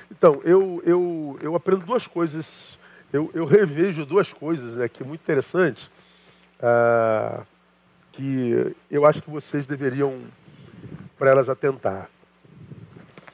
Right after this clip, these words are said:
A primeira é essa,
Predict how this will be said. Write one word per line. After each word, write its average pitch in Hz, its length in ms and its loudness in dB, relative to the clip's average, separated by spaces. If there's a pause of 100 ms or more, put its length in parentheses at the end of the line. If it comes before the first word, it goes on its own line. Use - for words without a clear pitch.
(1500)
A 175 120 8
primeira 220 600 2
é 185 180 4
essa, 170 500 0